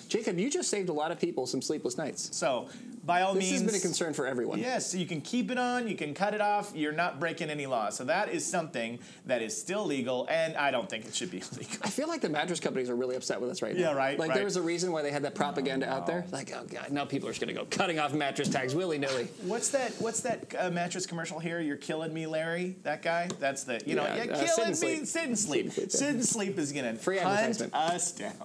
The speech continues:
Speaker 1: Yeah, they are. They're gonna kill us.
Speaker 2: <laughs>
Speaker 1: They're
Speaker 2: All
Speaker 1: gonna
Speaker 2: right.
Speaker 1: kill us. He's killing. Anyways.
Speaker 2: Yeah, yeah.
Speaker 1: All right. Uh, did you know that it is not required for a surgeon to be well rested before he goes into surgery?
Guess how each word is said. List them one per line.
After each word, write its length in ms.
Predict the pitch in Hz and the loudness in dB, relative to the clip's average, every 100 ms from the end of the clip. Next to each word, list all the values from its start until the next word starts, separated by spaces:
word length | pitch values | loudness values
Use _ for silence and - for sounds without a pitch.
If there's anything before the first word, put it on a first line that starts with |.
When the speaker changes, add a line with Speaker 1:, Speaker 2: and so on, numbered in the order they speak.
| - | -4
Speaker 1:
Yeah, 180 | 190 147 | -2 -2
they 140 | - 139 | 0 -2
are. 100 | - | 0
They're 120 | 143 | 0
gonna 100 | - | 0
kill 140 | 139 | -2
us. 220 | - - - - - - | -4 -6 -10 -12 -14 -10
Speaker 2:
<laughs> 0 | 143 135 - - - - | -10 -10 -12 -14 -14 -4
Speaker 1:
They're 100 | 170 | 2
Speaker 2:
All 40 | 175 | 4
Speaker 1:
gonna 80 | 160 | 4
Speaker 2:
right. 60 | |
Speaker 1:
kill 140 | 156 170 | 2 0
us. 120 | 147 | 0
He's 140 | 151 | -2
killing. 240 | - 143 127 - - | 0 -2 -2 -6 -4
Anyways. 300 | 131 117 - - | -2 0 -4 -4
Speaker 2:
Yeah, 60 | - | -4
yeah. 20 | - - - | -4 -8 -2
Speaker 1:
All 40 | 294 | 0
right. 180 | 269 - | 2 2
Uh, 160 | 220 | 2
did 200 | 220 226 | 2 2
you 120 | 311 359 | 2 2
know 360 | 381 311 330 | 2 0 0
that 460 | 247 220 226 226 - 202 214 | 0 0 0 -2 -6 -2 -2
it 120 | 202 | 0
is 200 | 202 196 | 0 0
not 380 | 190 220 302 - | 0 0 0 -2
required 720 | 202 208 - 240 277 180 139 160 | -2 -2 -2 -2 0 0 -2 -2
for 220 | - 156 | -2 0
a 60 | 160 | 0
surgeon 560 | - 233 233 202 185 | 0 -2 0 0 0
to 120 | 185 170 | 0 0
be 180 | 165 | 2
well 380 | 147 143 190 226 | 2 0 0 0
rested 540 | 208 247 - 131 135 147 - - | 0 -2 -2 0 -2 -4 -12 -4
before 500 | 156 156 147 156 196 | -4 0 0 0 -2
he 520 | 190 - - 165 170 - | -4 -12 -2 0 0 -2
goes 360 | 135 135 143 | -2 0 -2
into 240 | - 123 131 | -2 -2 -2
surgery? 500 | - 170 147 117 | -2 -2 0 -2